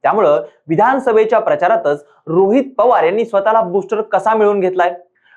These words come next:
कर्जत जामखेड सोबतच राज्याच्या राजकारणातील संपूर्ण घडामोडीत सक्रिय होत पक्षाची भूमिका मांडत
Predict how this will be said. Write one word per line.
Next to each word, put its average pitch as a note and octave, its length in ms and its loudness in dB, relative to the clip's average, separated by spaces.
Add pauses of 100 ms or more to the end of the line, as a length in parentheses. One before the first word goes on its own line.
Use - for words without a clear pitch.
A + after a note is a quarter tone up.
(100)
कर्जत C4 380 4
जामखेड G#3+ 500 0
सोबतच F3+ 540 0
राज्याच्या A#3+ 520 0
राजकारणातील A3 760 0
संपूर्ण G#3+ 480 -2
घडामोडीत E3+ 480 0 (120)
सक्रिय C4 340 0
होत D#3 220 2 (340)
पक्षाची C#4+ 420 0
भूमिका F#3+ 420 2
मांडत E3 440 0